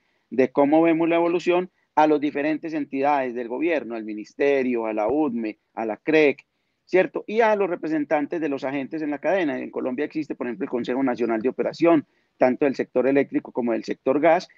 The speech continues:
y allí también estamos permanentemente llevando la evolución de la operación del sistema y las señales que consideramos que puedan ser de riesgo para, para estar evaluándolas y monitoreándolas,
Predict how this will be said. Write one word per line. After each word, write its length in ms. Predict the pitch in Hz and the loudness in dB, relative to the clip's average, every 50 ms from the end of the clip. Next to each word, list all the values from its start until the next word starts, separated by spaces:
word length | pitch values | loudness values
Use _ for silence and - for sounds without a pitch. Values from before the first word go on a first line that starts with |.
| _ _ _ | _ _ _
y 120 | - - | 2 4
allí 260 | 170 165 147 160 175 170 | 4 4 4 2 0 0
también 320 | - 170 160 156 160 156 | 0 0 0 2 0 0
estamos 400 | 156 151 - 151 151 156 151 - | 0 -2 -2 -2 -2 -2 -4 -4
permanentemente 960 | - 147 135 127 131 127 127 127 127 - - 156 147 151 147 139 - 156 135 | -4 -4 -2 -2 -4 -4 -6 -6 -6 -6 -4 -2 -2 -2 -2 -2 -4 -4 -4
llevando 520 | 123 123 123 143 156 160 147 139 147 147 - _ _ _ _ _ | -2 -2 0 0 0 0 0 -2 -4 -6 -10 _ _ _ _ _
la 160 | - 123 131 | -4 -2 0
evolución 580 | 131 123 123 123 117 113 113 - 151 151 147 147 | 0 0 0 -2 -4 -6 -6 -2 -2 0 0 0
de 100 | 147 160 | -2 -2
la 60 | 156 | -2
operación 640 | 139 - - 120 117 110 - 139 151 180 208 226 - _ _ _ _ _ _ _ | -2 -2 -4 -4 -4 -4 -4 -2 -2 -2 -4 -6 -12 _ _ _ _ _ _ _
del 200 | 120 131 131 107 | -6 -6 -6 -4
sistema 460 | 131 131 - - 165 175 190 202 - | -6 -8 -2 0 0 0 0 -2 -4
y 160 | - 233 233 226 | -6 -4 0 2
las 180 | 220 214 208 | 2 2 2
señales 560 | - 202 202 196 196 180 165 151 151 190 - | 2 0 2 2 4 4 4 4 2 0 -4
que 80 | - 180 | -6 -6
consideramos 560 | - 165 156 143 147 143 139 131 139 156 156 | -6 -4 -4 -2 -2 -2 0 -2 -2 -4 -6
que 100 | - 151 | -8 -8
puedan 300 | - - 139 139 151 151 | -6 -4 -4 -4 -4 -4
ser 160 | 160 156 135 | -4 -6 -4
de 120 | 131 160 156 | -2 -2 -2
riesgo 420 | 156 160 175 160 147 135 156 185 | 0 0 2 2 2 0 -4 -4
para, 300 | - - 151 139 131 127 | -2 0 2 2 2 0
para 340 | - - 135 123 120 120 120 | 0 -2 -2 -2 -2 -2 -4
estar 280 | 117 - - 131 127 135 | -6 -4 -4 -2 -2 0
evaluándolas 680 | 147 147 135 127 127 139 139 139 139 151 151 143 131 | 0 0 0 0 0 0 -2 -2 -2 -4 -4 -4 -6
y 40 | 135 | -6
monitoreándolas, 880 | 127 120 120 110 - 120 120 135 143 139 131 131 143 143 135 127 - | -8 -8 -10 -8 -6 -4 -2 0 0 -2 -2 -2 -2 -2 -2 -4 -6